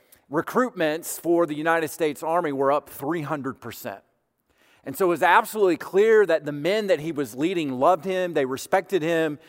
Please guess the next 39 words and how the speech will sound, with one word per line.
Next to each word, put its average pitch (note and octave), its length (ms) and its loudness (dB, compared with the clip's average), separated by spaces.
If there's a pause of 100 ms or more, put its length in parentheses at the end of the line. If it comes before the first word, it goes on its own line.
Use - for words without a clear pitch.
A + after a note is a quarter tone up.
(200)
and D3 180 -4
they D#3+ 140 4
believed E3 600 0
that D3+ 180 0
they E3 120 4
could C#3+ 200 -6
win D3+ 560 -2 (320)
under D3 540 2 (120)
his C#3+ 340 -2
leadership. D#3 680 0
So F#3+ 260 6
as E3 160 0
a E3 60 -12
consequence, E3+ 720 0
it F3 40 -4
was D3 120 -2
really F#3+ 300 6
no E3 240 2
surprise E3+ 760 2 (320)
that C#3+ 160 0
Abraham E3 520 2
Lincoln D#3+ 440 0
named F#3 360 0
him D#3 280 -2
general D#3 460 0
in B2 100 -2
chief. G#3 480 -6 (240)
He D#3+ 140 0
had D3+ 180 2
the C3 80 -4
talent, A3 640 0 (220)
he D#3 120 -2
had D3+ 180 2
the C3+ 80 -2
knowledge, G3 720 4 (140)
he E3+ 120 -4
had D#3+ 140 2
the D3 80 -4
rapport, G#3 800 2